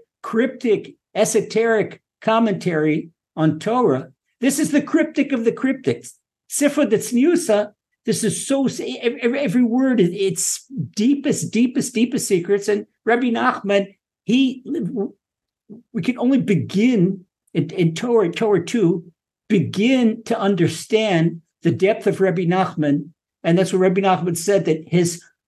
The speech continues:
soul, his fire will burn until the Mashiach comes, that this is his Torah,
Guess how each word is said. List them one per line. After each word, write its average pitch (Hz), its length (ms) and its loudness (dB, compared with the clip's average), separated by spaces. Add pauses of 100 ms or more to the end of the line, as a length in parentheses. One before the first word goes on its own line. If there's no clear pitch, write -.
(140)
soul, 214 720 0 (180)
his - 220 -4
fire 220 300 0
will 165 180 0
burn 202 260 0
until 160 280 0
the 180 100 -4
Mashiach 165 400 -2
comes, - 340 -6 (140)
that 139 140 -2
this 202 180 0
is 196 220 -2
his 214 260 2
Torah, 226 500 0